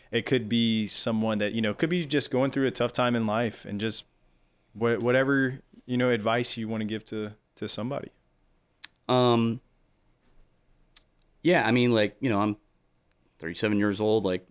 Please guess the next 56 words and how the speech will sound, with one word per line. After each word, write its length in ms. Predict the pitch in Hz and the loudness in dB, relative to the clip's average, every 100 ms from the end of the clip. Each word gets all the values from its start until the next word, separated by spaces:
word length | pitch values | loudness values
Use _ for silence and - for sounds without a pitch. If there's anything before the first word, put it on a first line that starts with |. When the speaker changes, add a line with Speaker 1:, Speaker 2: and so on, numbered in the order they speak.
| - | -12
Speaker 2:
there's 280 | 98 92 - | -10 -10 -8
a 40 | |
lot 160 | 98 101 | -2 0
of 140 | 98 | 0
life, 340 | 95 98 104 - | -2 -2 -2 -4
hopefully, 300 | 113 104 104 | -6 -2 0
that 100 | 101 | 0
I 40 | |
have 120 | 101 | 0
to 80 | 98 | -2
live 240 | 95 101 101 | 0 0 0
in 100 | 98 | -4
terms 240 | 101 101 | -4 -6
of 80 | 98 | -4
words 240 | 104 101 | -4 -2
of 60 | 101 | -2
wisdom. 300 | 104 107 101 | -2 -2 -2
So 140 | 117 | 0
I, 100 | 113 | 0
in 100 | 110 | -2
terms 200 | 117 165 | -2 -2
of 80 | 143 | 0
entrepreneurs, 640 | 117 120 - 110 110 113 - _ _ - _ | 0 -2 -2 -2 -2 -2 -6 _ _ -20 _
I 100 | 107 | -2
think 300 | 113 123 117 | 0 2 2
that, 340 | 123 113 110 - | 2 2 2 -2
um, 400 | 104 98 95 95 _ _ _ _ | 0 2 0 -2 _ _ _ _
I 20 | 110 | -2
remember 440 | 120 117 113 104 - | 2 2 0 -2 -10
speaking 380 | - 117 110 101 | -8 -6 -2 0
to 60 | |
a 20 | 104 | 2
lot 160 | 101 | 2
of 100 | 98 | 0
early 220 | 101 101 | -2 -2
stage 260 | 101 98 98 | 0 0 0
entrepreneurs 520 | 95 95 98 95 92 | -2 -4 -4 -4 -4
who, 100 | - | -6
you 60 | 90 _ _ _ - | -10 _ _ _ -4
know, 60 | |
at 80 | 131 | -2
this 120 | 156 | 0
point, 320 | - 127 104 | 0 0 0
they 80 | - | -2
haven't 220 | 113 104 | 0 0
developed 300 | 101 101 92 | 0 -2 -2
a 40 | 87 | -4
company, 380 | - 82 85 - | -8 -8 -10 -12
right? 120 | 92 | -10
They 100 | 92 | -6
have 120 | 98 101 | -4 -2
an 80 | |
idea 500 | 92 90 90 85 - - - | -4 -6 -8 -10 -10 -16 -18
for 100 | 90 | -14
something, 480 | - - - - - - | -14 -14 -12 -14 -14 -10
Speaker 1:
Mm-hmm. 160 | 117 | -6